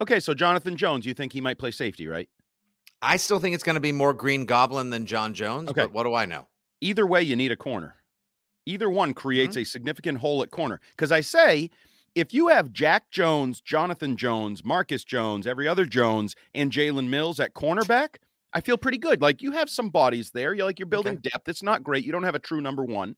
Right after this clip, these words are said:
Speaker 2: Even though we both and many other people that watch football and like exciting football would rather see one of those Joneses on offense as opposed to defense, but here we
Speaker 1: Correct.
Speaker 2: are. Here we are.
Speaker 1: Um, a-, and even if he moved to offense with the other three, you have some cornerback play. But if you start using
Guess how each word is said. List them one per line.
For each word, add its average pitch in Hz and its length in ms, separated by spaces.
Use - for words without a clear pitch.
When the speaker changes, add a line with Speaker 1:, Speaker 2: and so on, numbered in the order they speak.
Speaker 2:
Even 160 260
though 156 180
we 151 180
both 143 500
and 131 240
many 143 280
other 131 260
people 131 320
that 117 180
watch 110 260
football 117 400
and 110 140
like 110 220
exciting 139 420
football 98 540
would 104 140
rather 110 240
see 101 400
one 127 180
of 113 100
those 101 220
Joneses 101 640
on 90 360
offense 107 420
as 90 120
opposed 92 340
to 85 40
defense, 110 460
but 160 260
here 120 140
we 101 60
Speaker 1:
Correct. 82 120
Speaker 2:
are. 92 140
Here 117 140
we 143 80
are. 131 160
Speaker 1:
Um, 123 180
a-, - 180
and 240 120
even 294 160
if 226 80
he 277 100
moved 262 240
to - 140
offense 143 580
with 147 140
the 175 120
other 190 160
three, 240 320
you 156 140
have 151 160
some 135 100
cornerback 143 380
play. 254 180
But 131 160
if - 100
you 196 100
start 175 280
using 151 460